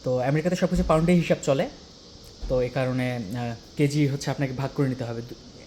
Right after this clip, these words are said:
এক পাউন্ড মানে হচ্ছে হাফ কেজি। তো আমি যদি ধরে নেই পাঁচ পাউন্ড করে এভারেজে আসে, সেক্ষেত্রে কী হবে?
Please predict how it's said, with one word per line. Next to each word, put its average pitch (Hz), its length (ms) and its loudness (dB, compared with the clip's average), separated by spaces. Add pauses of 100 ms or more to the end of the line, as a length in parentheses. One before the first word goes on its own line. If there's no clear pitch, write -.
এক 143 180 -4
পাউন্ড 160 180 0
মানে 160 120 0
হচ্ছে 160 160 -2
হাফ 147 200 0
কেজি। 123 220 -6 (640)
তো 135 60 -2
আমি 143 160 0
যদি 160 180 0
ধরে 151 280 2
নেই 160 180 4
পাঁচ - 280 -4
পাউন্ড 135 220 -2
করে 127 160 -2
এভারেজে 120 360 -2
আসে, 170 280 -6 (560)
সেক্ষেত্রে 147 360 -2
কী 147 120 0
হবে? 117 220 -4